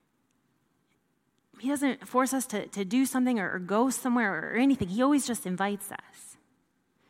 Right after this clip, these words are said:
So he says, "Oh, l-, look, look at this thing I'm doing. Come, don't you wanna be a part of it? Come on, come on, come join me."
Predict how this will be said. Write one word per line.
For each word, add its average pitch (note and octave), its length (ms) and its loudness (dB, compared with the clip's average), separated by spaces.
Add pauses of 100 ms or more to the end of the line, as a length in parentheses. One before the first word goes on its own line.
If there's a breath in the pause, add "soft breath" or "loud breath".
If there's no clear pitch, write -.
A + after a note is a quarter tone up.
(260 loud breath)
So B3+ 140 0
he D4 120 6
says, A#3+ 240 0 (200 loud breath)
"Oh, B3 200 0 (240 loud breath)
l-, - 140 -12
look, - 200 -2
look C#4 200 0
at - 100 0
this C#4+ 140 2
thing D4+ 280 0
I'm A#3+ 140 2
doing. A3 260 2
Come, B3 220 0
don't D4+ 160 2
you D4+ 60 2
wanna E4+ 100 4
be D#4 80 4
a D4 60 2
part C#4+ 200 0
of C#4 60 -2
it? D#4 80 -4
Come D#4 100 0
on, A3+ 140 0
come C#4+ 160 0
on, G#3 80 0
come - 200 2
join C4 220 4
me." D3 220 -6